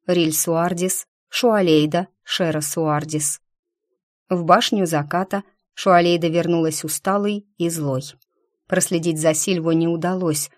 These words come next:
Заклинание продержалось не более получаса. То ли наложило плохо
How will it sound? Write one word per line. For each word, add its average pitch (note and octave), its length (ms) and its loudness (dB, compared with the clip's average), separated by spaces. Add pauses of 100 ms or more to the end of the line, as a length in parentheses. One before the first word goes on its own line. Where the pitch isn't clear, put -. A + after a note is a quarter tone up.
(280)
Заклинание F#3 640 2
продержалось E3 760 -2
не E3+ 120 0
более E3 360 2
получаса. D#3+ 800 -4 (380)
То G3 80 2
ли F3+ 100 4
наложило F3 580 0
плохо F#3 500 -4